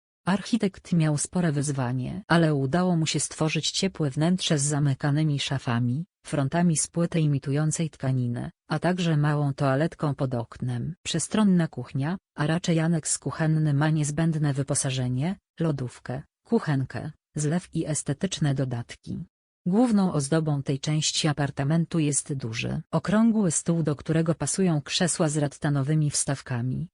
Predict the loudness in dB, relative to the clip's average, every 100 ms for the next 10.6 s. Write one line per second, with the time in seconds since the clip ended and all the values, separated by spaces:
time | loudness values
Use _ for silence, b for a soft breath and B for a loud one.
0 | -6 -4 0 0 2 0 0 -2 -2 -2
1 | -2 -4 -2 -2 0 0 0 -4 -6 -6
2 | -10 -14 _ _ _ -4 0 0 2 0
3 | 0 -2 -4 -4 -4 -4 -8 -6 -4 -2
4 | -2 0 2 2 2 2 0 0 0 0
5 | 0 0 0 -2 -2 -2 -4 0 2 2
6 | 2 2 2 2 0 0 -2 -2 -2 -6
7 | -10 -2 2 2 0 -6 -4 0 2 0
8 | -2 -6 -6 -8 _ _ _ 2 4 4
9 | 2 -2 0 0 2 0 2 0 0 0
10 | 0 -2 -4 -4 -6 -8